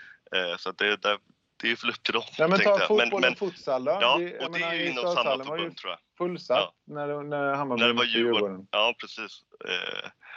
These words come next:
Speaker 1: och det hade det ju varit i, det är det ju i division två basket också, liksom. Eh,
Speaker 2: Mm.
Speaker 1: men jag menar att, eh, jag tycker ju, det, det reagerade jag på. Jag, eh, känner ju faktiskt hon som vann diamantbollen i futsal. Eh,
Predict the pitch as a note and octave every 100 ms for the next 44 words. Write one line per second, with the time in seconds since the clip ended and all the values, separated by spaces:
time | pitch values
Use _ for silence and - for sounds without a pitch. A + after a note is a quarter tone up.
0 | - - G#2+ A#2 A#2 G#2+ G2 - F#2+ F2+
1 | F2+ F2+ _ A2+ G#2 G#2 G2+ F#2 - F#2+
2 | G2 F2+ F2+ E2+ G2 G#2 - G2 - -
3 | - _ _ _ _ - F#2 E2+ E2+ -
4 | - G2 G2 F#2+ A2+ _ _ _ - -
5 | - G#2+ G#2+ G#2+ G2+ G2+ - - G2+ G2
6 | - _ _ - A2 G#2+ G#2 - - C3+
7 | D3+ C#3 A#2 - - A#2 A#2 _ _ _
8 | _ - A2 C3 B2+ C3 B2 G2 - F2+
9 | - - - _ F#2+ G#2 A#2 B2+ B2+ C3+
10 | _ _ _ - - - - - - -
11 | C3+ D#3+ D3+ B2 F2 - F2+ G2 F#2+ F#2+
12 | F#2 F#2 G2 G2 G#2+ G2 - G#2 C3+ G2
13 | - - F#2 - B2 - F2 E2 - _
14 | _ _ _ - F2+ F2+ E2+ E2+